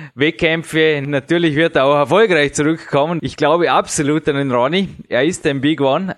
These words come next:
aber er wird ein Leben lang trainieren und drum hat er ja auch ein Riesenstudio eingerichtet. Ich glaube auch bei dir. Und da komme ich zurück zu meiner vorletzten Frage. Du hast richtig gehört, das war wirklich eine zweigeteilte Frage, sorry, Leon.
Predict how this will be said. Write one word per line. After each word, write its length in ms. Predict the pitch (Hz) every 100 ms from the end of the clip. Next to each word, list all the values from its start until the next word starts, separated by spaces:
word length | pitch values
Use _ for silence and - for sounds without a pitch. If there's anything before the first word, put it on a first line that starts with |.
| -
aber 580 | 131 147 143 147 147 147 - -
er 180 | 135 143
wird 160 | 175 180
ein 140 | 160
Leben 260 | 143 180 190
lang 220 | 165 151
trainieren 480 | 147 143 151 208 190
und 240 | 165 139
drum 180 | 165 175
hat 160 | 165 -
er 60 |
ja 220 | 156 160
auch 20 | 151
ein 80 |
Riesenstudio 720 | 143 196 160 139 - 175 202 165
eingerichtet. 600 | 165 170 175 185 165 156
Ich 120 | 151
glaube 400 | 156 143 160 165
auch 80 | -
bei 160 | 151
dir. 320 | 120 156 208 170
Und 180 | 143
da 120 | 151 143
komme 240 | 165 160
ich 80 | 147
zurück 320 | 151 165 185
zu 180 | - 160
meiner 400 | 147 147 143 139 - 139
vorletzten 580 | - 151 165 160 - 147
Frage. 520 | - 113 135 175 180
Du 80 | 135
hast 180 | 131 131
richtig 340 | 156 - 165
gehört, 480 | - 139 151 - -
das 200 | 131 113
war 160 | 127 135
wirklich 300 | 151 - 151
eine 240 | 143 143
zweigeteilte 800 | - - 127 170 160 127 131 135
Frage, 340 | 131 117 139 131
sorry, 400 | 131 127 151 156
Leon. 400 | 135 147 151 180